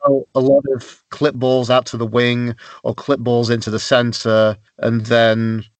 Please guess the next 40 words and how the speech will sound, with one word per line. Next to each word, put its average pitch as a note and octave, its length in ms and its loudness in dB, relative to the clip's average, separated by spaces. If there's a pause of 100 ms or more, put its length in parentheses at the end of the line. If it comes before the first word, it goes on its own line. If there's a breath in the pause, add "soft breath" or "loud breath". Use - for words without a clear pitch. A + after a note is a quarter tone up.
just C3+ 300 -2
not B2+ 260 2
really A#2 680 2
at G#2 300 -2
the, A2+ 680 -2 (600 loud breath)
just - 200 -10
not, A#2+ 320 -2 (140)
just C#3 180 -2
not D3 160 2
for C3+ 80 -2
the C3 120 2
delight A#2+ 280 4
of G#2 120 0
Rhodes A2 340 2
and G2+ 100 -4
Fletcher. F#2 500 -2 (100)
They A2 100 -6
just, - 260 -14
they A2+ 80 -6
weren't A2 280 0
the G2 60 -6
type G#2 340 -6
of F#2+ 240 -10 (240)
balls G2+ 680 -2
that G2 120 2
we G2 80 -2
could G2+ 140 -4
really G2 160 0
capitalise G2 500 -4
on. G2+ 220 -6 (220 soft breath)
And A#2 120 2
I A2+ 60 2
don't A2 200 0
think, G#2 420 -6
yeah, G#2 480 2
it A#2 80 -2
was, C#3+ 160 -6
it G3 120 2
was F3 140 -2
bad. G2 320 0